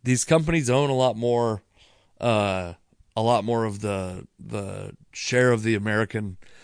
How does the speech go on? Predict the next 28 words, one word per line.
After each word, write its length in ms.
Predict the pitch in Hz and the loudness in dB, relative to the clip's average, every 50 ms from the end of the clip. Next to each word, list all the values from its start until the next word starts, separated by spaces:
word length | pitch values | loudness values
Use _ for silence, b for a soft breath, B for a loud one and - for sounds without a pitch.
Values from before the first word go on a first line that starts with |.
| b b b b b b - | b b b b b b -10
communication 640 | - 117 123 117 110 92 - 113 101 104 - - 98 | -2 0 2 2 2 2 4 4 4 4 2 -2 -4
system 480 | 92 - 104 90 - - 101 92 87 90 | -4 -4 -4 -4 -2 -4 -4 -4 -4 -4
than 320 | 92 90 85 85 82 80 - _ _ | -4 -6 -6 -8 -10 -12 -16 _ _
we 100 | - 101 | -6 -4
realize. 280 | 101 101 98 92 95 98 | -2 -2 -2 -2 0 0
That's 180 | 131 143 - - | 2 0 2 2
kind 160 | 175 165 147 | 2 2 2
of 40 | 131 | 2
my 120 | 117 104 | 2 2
argument 360 | 104 107 101 98 101 101 98 | 2 0 0 0 -2 -2 0
also, 300 | 101 101 92 - 104 98 | 0 -2 -2 -2 -4 -4
that, 220 | 92 98 95 90 90 | -4 -4 -6 -6 -8
uh, 200 | 90 87 85 - B B B B B B B B B B _ | -8 -8 -10 -12 B B B B B B B B B B _
this 200 | - 120 107 - | 2 2 4 4
idea 540 | 127 113 110 101 98 101 110 110 110 110 107 | 4 2 2 2 0 0 2 4 4 4 4
that 180 | 101 104 98 87 | 2 0 0 0
they're, 260 | 101 98 95 95 92 | -2 -2 -2 -2 -2
well, 140 | 95 98 98 | -4 -2 0
these 180 | 117 123 110 | 0 0 0
are 60 | 117 | -2
private 380 | - - 135 123 123 117 110 - | 0 2 2 2 2 2 0 0
companies, 480 | 135 131 127 113 117 107 104 98 92 95 | 0 0 0 0 -2 -2 -2 -4 -4 -2
they 160 | 104 104 92 | -2 -2 -2
can 120 | - 104 | -2 -2
do 120 | 110 110 113 | 0 0 2
whatever 320 | 113 113 113 117 117 120 | 2 2 4 4 4 4
they 100 | 120 120 | 4 4
want. 400 | 117 120 120 117 104 87 - | 4 4 4 4 2 0 -4